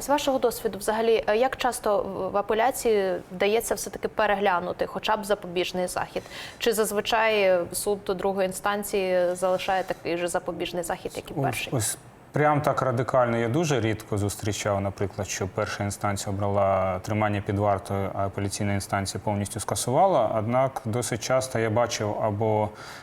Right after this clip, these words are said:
Speaker 2: зменшення застави там в апеляційній інстанції, суттєве, суттєве зменшення застави. Ну, сподіваємось, що хоча б зас-,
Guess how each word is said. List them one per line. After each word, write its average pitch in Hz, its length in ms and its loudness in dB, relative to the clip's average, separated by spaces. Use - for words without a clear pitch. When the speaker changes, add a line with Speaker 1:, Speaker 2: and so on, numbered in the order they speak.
Speaker 2:
зменшення 135 540 2
застави 120 500 2
там 113 160 -2
в 110 40 0
апеляційній 110 560 0
інстанції, 104 520 -2
суттєве, 104 520 -2
суттєве 107 520 0
зменшення 98 520 -2
застави. 95 540 -4
Ну, 107 160 -8
сподіваємось, 110 680 0
що - 160 -6
хоча 110 260 -6
б 98 60 -6
зас-, - 240 -4